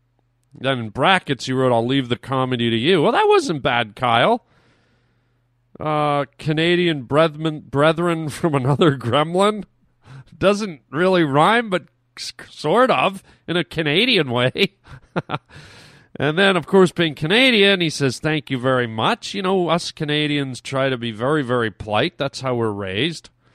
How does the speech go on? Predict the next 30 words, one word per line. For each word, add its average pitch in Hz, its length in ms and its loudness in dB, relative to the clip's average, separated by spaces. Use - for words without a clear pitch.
Uh, 139 360 2
and 135 220 -4
then 151 180 0
he 151 100 0
writes, 143 300 2
"Pavement 220 580 2
Pounder, 170 480 0
Kyle 208 720 2
in 151 220 -6
Vancouver." 135 760 0
Hey, 170 460 2
thank 202 440 -4
you, 156 120 -4
Kyle. 135 460 0
Thank 165 340 -6
you 160 80 -6
for 139 160 -8
the 127 100 0
letter. 160 400 4
I'm 123 100 -8
glad 175 340 4
you 170 80 2
like 160 280 4
the 127 80 -6
show. 208 280 2
Glad 170 300 2
you 156 80 0
like 156 240 2
the 139 80 -6
characters. 165 800 -2